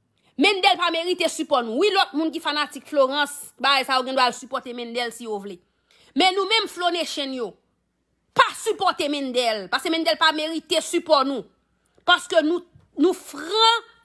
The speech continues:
anpil avèk Florans. Oke, Menndèl pa yon moun, yon moun ou kapab fran avèk li kòm li pa ka fran avèk Florans. Nou pa sipoze fran avèk li tou,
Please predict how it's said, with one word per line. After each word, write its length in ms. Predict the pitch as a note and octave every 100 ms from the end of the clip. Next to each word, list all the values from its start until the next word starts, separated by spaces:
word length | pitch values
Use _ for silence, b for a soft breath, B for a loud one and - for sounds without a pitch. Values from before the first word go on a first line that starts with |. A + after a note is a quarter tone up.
| F4+
anpil 360 | F4 F#4+ G4 D#4
avèk 240 | B3+ C4
Florans. 540 | - C4 A3+ A#3 G#3+ - - _ _ _ _ _ _ C4
Oke, 240 | D4 G#4+ A#4+ A#4+ _ _ _ _ _ _ _ _ _ -
Menndèl 440 | C4 A4 G#4+ G#4+ G4+
pa 120 | G4+
yon 200 | G4+ F#4+ F4+
moun, 100 | F4+
yon 160 | F4+
moun 120 | E4 E4
ou 60 |
kapab 340 | E4+ E4+ C4+ -
fran 340 | - D#4 F4+ D4+
avèk 260 | C#4+ C4 B3+
li 140 | C#4 A#3 _ _ _ -
kòm 160 | F4+ G4+
li 100 | G4+
pa 100 | E4+
ka 100 | E4
fran 440 | - - G4+ G4 F4+
avèk 220 | D#4 -
Florans. 460 | E4+ D#4 E4+ F#4 - b -
Nou 140 | F4
pa 120 | F4 -
sipoze 440 | D4 D#4+ C4 C#4
fran 440 | - - E4+ E4 C4+
avèk 240 | C4+ C4
li 100 | C4+ -
tou, 180 | D#4